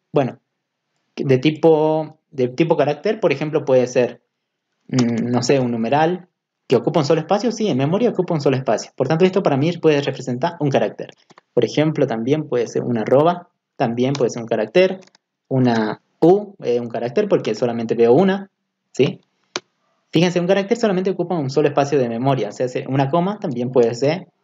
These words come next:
un carácter. Ahora, lo que son cadenas son de tipo, por ejemplo, eh, R T. Entonces ya tenés más de un espacio, entonces ya pasa a ser de tipo cadena. ¿Estamos bien? Esa es la diferencia entre carácter y cadena. Carácter ocupa un solo espacio, cadena ocupa más de un espacio.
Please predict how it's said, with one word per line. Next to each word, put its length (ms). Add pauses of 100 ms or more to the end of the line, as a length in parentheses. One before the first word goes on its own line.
(140)
un 80
carácter. 520 (1000)
Ahora, 220
lo 80
que 80
son 160
cadenas 480 (100)
son 240
de 80
tipo, 280
por 100
ejemplo, 440 (500)
eh, 340
R 240
T. 300 (280)
Entonces 440
ya 160
tenés 180
más 220
de 60
un 100
espacio, 500 (420)
entonces 300
ya 120
pasa 200
a 60
ser 360
de 140
tipo 400
cadena. 540 (160)
¿Estamos 260
bien? 300 (160)
Esa 160
es 20
la 60
diferencia 360
entre 200
carácter 400
y 40
cadena. 300 (220)
Carácter 420
ocupa 280
un 40
solo 160
espacio, 380
cadena 300
ocupa 240
más 200
de 100
un 80
espacio. 360